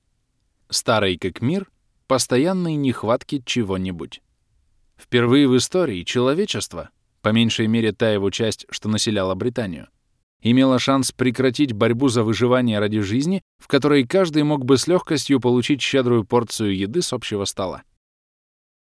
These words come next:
Как это часто бывало, Кейнс предпринял выпад в неожиданном направлении. Когда после Первой мировой войны мир наслаждался наступившим покоем,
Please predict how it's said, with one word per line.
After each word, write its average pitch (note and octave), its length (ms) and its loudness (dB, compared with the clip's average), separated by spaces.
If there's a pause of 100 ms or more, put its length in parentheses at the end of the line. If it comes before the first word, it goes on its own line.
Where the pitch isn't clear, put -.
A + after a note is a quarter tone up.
(180)
Как G#2 160 -6
это F#2 160 -4
часто G2 320 -4
бывало, B2+ 440 -4 (520)
Кейнс G#3 320 2
предпринял D3+ 580 -2
выпад D3+ 440 0
в B2 120 -2
неожиданном A#2+ 640 2
направлении. G2+ 720 -6 (1200)
Когда F#2 300 2
после G2 380 0
Первой G2 340 0
мировой F#2+ 400 0
войны G2 320 0
мир A2 380 0
наслаждался G#2+ 720 0
наступившим G2 680 -4
покоем, G2 480 -4